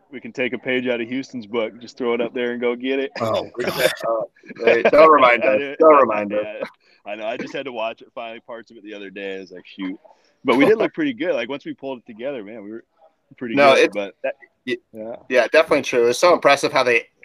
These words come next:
Speaker 3: uh, the second half, I think, was even, like, j-, no one wants the season. We talked about in the podcast. No one wants the season to end like that. But to fight back and scoring, you know, was not, like, really a,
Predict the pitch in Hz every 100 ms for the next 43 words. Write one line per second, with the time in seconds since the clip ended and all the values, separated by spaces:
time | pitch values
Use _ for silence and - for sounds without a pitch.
0 | _ - 127 113 104 104 - 127 190 147
1 | 143 143 135 131 123 - 127 127 127 147
2 | 139 131 123 - 180 - _ 143 175 202
3 | 160 139 147 131 147 131 131 127 143 135
4 | 131 120 117 120 120 123 - 175 131 131
5 | 127 - 127 113 95 120 123 127 127 135
6 | 131 - 131 120 _ _ _ _ - 147
7 | - 170 180 131 131 135 147 - _ 143
8 | 151 143 127 _ _ _ _ - - 208
9 | 202 185 160 156 139 131 151 139 131 127
10 | 147 131